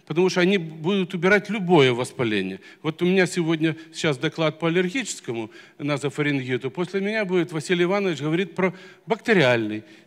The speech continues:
Есть отличия, мы это и обыгрываем. Так вот, м, топический стероид убирает все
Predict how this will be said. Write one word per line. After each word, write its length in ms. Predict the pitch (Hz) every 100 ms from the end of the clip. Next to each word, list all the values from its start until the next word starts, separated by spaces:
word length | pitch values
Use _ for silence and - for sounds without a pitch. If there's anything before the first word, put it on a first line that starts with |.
| -
Есть 220 | 196 214
отличия, 520 | 214 220 233 240 247 - - _
мы 420 | 180 165 - 139
это 300 | 151 160 185
и 120 | - 180
обыгрываем. 720 | 165 143 110 113 95 101 95 - -
Так 160 | - 180
вот, 160 | 226 - - - _ _
м, 360 | - 151 135 101 - _ _ _ _ _ _ -
топический 560 | 160 160 202 - - 185
стероид 420 | - 233 240 175
убирает 440 | 165 196 240 233
все 640 | - - - - - 170 220